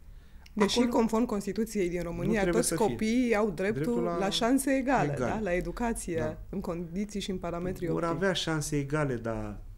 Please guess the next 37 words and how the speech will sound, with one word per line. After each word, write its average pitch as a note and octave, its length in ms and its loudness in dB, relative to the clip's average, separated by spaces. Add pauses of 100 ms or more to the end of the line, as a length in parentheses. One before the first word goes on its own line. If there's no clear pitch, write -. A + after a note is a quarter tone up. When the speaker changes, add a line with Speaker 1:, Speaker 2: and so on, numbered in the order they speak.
(380)
Speaker 2:
eu B2+ 140 -2
cred D3+ 360 -4
că, C#3+ 100 -4
uite, C#3 400 -2 (300)
nu C#3+ 100 -4
știu, C#3 200 -6
să A#2+ 240 -6 (180)
mergem E3+ 360 0
odată C#3+ 420 0
să C#3+ 200 -2
filmăm C3 640 0
și C#3+ 200 -6
să A#2+ 340 0 (100)
vă C3+ 100 4
arăt C#3+ 440 4 (360)
diferența C3+ 920 0
între C3+ 340 -2
școală, D#3 500 -4
dar F#3+ 140 -10
care A3+ 180 -6
o A3 60 -2
știți G#3 240 -6
și F3 80 -2
dumneavoastră, C#3 460 -4 (260)
diferența D3 520 -4
dintre A#2+ 320 -6
școala C#3 420 0
de A2+ 140 -4
la, A#2 300 -4
din A2+ 120 -6
mediul B2+ 300 -4
rural A#2 220 -2
și B2 160 -4
școala B2 300 -2
de A#2 100 -4
la - 80 10
oraș, - 380 0